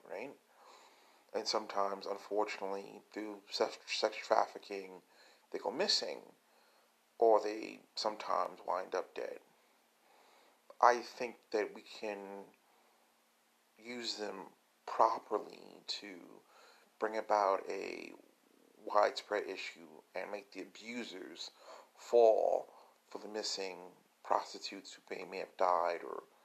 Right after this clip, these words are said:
something happened to them, which is to, um,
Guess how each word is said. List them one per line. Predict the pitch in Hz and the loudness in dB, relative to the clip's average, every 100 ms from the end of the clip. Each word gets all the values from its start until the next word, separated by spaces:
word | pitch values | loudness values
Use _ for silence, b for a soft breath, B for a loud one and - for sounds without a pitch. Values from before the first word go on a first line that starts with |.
| b b b b | b b b b
something | - 104 92 | -10 -8 -4
happened | 107 90 - | 0 0 0
to | - | -10
them, | - - | -14 -16
which | - - | -10 -8
is | 80 85 - - - | -8 -6 -6 -4 -8
to, | 85 - - - _ b b b b b b - | -10 -16 -18 -20 _ b b b b b b 0
um, | 98 101 92 | 2 2 -2